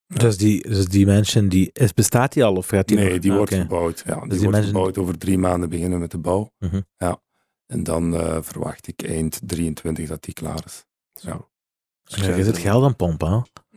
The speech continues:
Speaker 1: Ja, normaal gezien ging ik beginnen met mijn, eh, collectie brillen, parfums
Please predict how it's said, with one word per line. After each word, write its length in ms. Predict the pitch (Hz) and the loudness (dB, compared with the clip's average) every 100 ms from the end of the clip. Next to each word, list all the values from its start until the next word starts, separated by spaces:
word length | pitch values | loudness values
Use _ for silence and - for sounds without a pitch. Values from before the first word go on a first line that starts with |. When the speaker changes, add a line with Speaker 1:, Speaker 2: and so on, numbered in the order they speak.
| 220 85 87 | -10 -6 -2
Speaker 1:
Ja, 380 | 90 87 85 82 - | 0 0 0 -2 -6
normaal 380 | - 90 110 117 | -4 0 0 0
gezien 280 | 101 104 | -2 -4
ging 200 | 92 104 | -2 -2
ik 60 | 90 | -2
beginnen 320 | 87 90 98 | -2 -2 0
met 120 | 98 | 0
mijn, 260 | 92 90 87 | 0 0 -2
eh, 240 | 87 87 85 - - - - _ | -2 -4 -6 -12 -20 -20 -20 _
collectie 460 | - 92 87 - 87 | -2 0 0 -4 -6
brillen, 480 | 95 107 120 - - _ - | -2 0 0 -4 -10 _ -6
parfums 640 | 95 - 104 107 107 - | -4 -2 -2 0 -2 -8